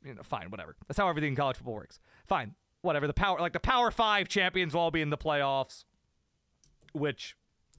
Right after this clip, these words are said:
God bless, I guess, if you really wanna, really wanna Utah in the playoffs, but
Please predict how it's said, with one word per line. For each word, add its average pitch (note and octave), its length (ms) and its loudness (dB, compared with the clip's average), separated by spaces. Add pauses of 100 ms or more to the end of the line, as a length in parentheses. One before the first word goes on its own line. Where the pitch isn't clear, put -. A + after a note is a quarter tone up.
(400)
God G3+ 220 4
bless, C#3+ 240 0
I A2+ 60 0
guess, G#2 160 -8
if A#2+ 60 -10
you C3 120 0
really D#3 160 4
wanna, C#3 360 2
really D#3 140 0
wanna D3 160 0
Utah C3+ 440 -2
in A#2 60 -6
the A2+ 80 -6
playoffs, F#2+ 440 -8
but C#3+ 220 0